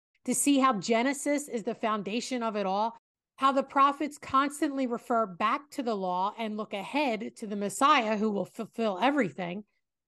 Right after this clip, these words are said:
when we see that Jesus' teaching in the Gospels are not him giving us new directives,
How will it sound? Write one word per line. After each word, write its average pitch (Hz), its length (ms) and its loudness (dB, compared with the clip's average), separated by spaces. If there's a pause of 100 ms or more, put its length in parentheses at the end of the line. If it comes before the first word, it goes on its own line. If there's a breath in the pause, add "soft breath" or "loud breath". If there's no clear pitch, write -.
(340)
when 285 260 6
we 339 120 8
see 349 220 4
that 320 240 2
Jesus' 311 540 0
teaching 302 440 -2
in 277 100 -2
the 254 60 -2
Gospels 233 640 -2 (220)
are 247 120 4
not 262 340 4
him 302 280 2
giving 262 320 0
us 226 180 -4
new 240 360 2
directives, 196 640 -6